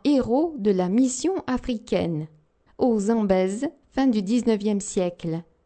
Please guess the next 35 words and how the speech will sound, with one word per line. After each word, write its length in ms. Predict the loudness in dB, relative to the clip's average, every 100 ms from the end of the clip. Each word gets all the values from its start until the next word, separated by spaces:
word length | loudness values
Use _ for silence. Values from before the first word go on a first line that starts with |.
| _ _ _
C'était 380 | -8 -4 0 0
son 220 | 0 0
lever 320 | 0 0 2 2
matinal », 800 | 2 -2 -2 0 0 -2 -4 -8 -4
a 120 | -2
dit 200 | -2 -2
un 60 | -2
missionnaire. 640 | -4 -4 -2 0 -2 -4 -10 -20 _ _ -4
Il 160 | 0 2
ajoutait, « 640 | 2 -2 -4 -2 -2 -4 -12 _ _ -14
Ce 180 | -4 -2
qui 180 | 2 2
me 140 | 4
manque 300 | 4 2 0
le 200 | 0 -2
plus 400 | 0 2 2 0
depuis 320 | -2 0 -2
qu'il 180 | -2 -4
nous 180 | -2 -2
a 60 | -4
quittés, 480 | -4 -6 -4 -4 -6 _ _ _ -8
c'est 160 | 0
la 160 | 2 2
petite 380 | 0 -2 -2 0
lampe 460 | 2 2 2 0
que 100 | 0
l'on 220 | 0 0 0
voyait 320 | 0 0 0
briller 440 | -2 -2 0 0
de 140 | 0 0
grand 180 | 0
matin 440 | 0 0 0 0 0
dans 260 | 0 -2
sa 240 | -2 -4 -4 -6
hutte. » 480 | -8 -10 -18 -20